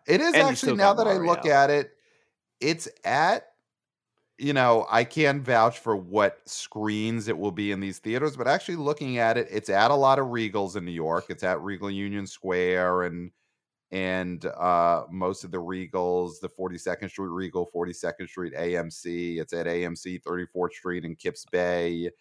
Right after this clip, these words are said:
Speaker 1: and Nineteenth Street. So it actually is in wide release, you know, at least within New York, it's actually at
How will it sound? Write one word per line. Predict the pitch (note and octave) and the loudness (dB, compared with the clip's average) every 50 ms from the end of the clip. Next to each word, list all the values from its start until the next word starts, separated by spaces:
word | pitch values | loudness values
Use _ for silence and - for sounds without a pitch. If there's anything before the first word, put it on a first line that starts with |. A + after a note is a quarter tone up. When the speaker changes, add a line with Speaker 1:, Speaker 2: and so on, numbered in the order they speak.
| _ _ _ _ _ _ _ _ | _ _ _ _ _ _ _ _
Speaker 1:
and | - F2+ F2 E2 E2 D#2+ D#2+ D#2+ D#2+ | -4 -2 0 2 2 0 0 -2 0
Nineteenth | E2+ E2+ F2+ F2 - - F2+ F#2 F2 | -2 -2 -2 -4 -8 -8 -8 -8 -8
Street. | - - A2+ A2+ A2 | -6 -4 -4 -2 4
So | - C#3+ D3 | 6 6 8
it | D3 | 8
actually | F3 A#3+ B3+ - D#4 E4 D#4 E3+ - _ | 8 6 4 0 -2 -2 -2 -2 -4 _
is | - D3+ F#3 G3 F#3 E3 D#3 D3 D3 D3+ - - _ _ _ _ - _ _ _ _ _ _ _ _ _ _ _ _ _ _ _ - | 0 2 2 4 4 4 2 0 -2 -8 -12 -16 _ _ _ _ -20 _ _ _ _ _ _ _ _ _ _ _ _ _ _ _ 0
in | A2+ C3+ D3+ D3 D3 C3 A2 G2+ | 4 6 6 6 4 2 -4 -2
wide | G#2+ A2 A2+ A2 A#2 B2+ C3+ C#3 C3 | 2 6 8 8 8 8 4 2 0
release, | B2+ A2+ A2 A2+ G#2+ G2 G2+ G#2 C3 D3 B2+ F#2 E2 D2+ - - - - - _ _ _ | -4 -4 -2 -2 -2 0 0 -2 0 0 -2 -4 -6 -8 -12 -12 -14 -14 -16 _ _ _
you | - G#2 G#2 | -4 -2 2
know, | F#2 F2 F2 | 2 2 2
at | F2+ F#2 | 2 2
least | G2 A2+ C3+ C3 | 0 0 -2 -2
within | - C#3 C3+ C3+ B2 A#2+ A#2 | -2 -4 -2 -2 -2 -4 -2
New | A2 | -4
York, | G#2 G2 F#2 G2 G#2+ C#3 C3+ G#2 E2+ E2+ - | -4 -4 -4 -2 2 4 4 4 4 2 -2
it's | F#2+ F2 - | -6 -2 2
actually | F#2 F#2+ G#2+ - - D3+ C#3+ B2 - - | 2 2 2 2 -2 -4 -4 -4 -4 -2
at | - F#2 G2+ G2 F#2+ - | 2 4 6 6 4 2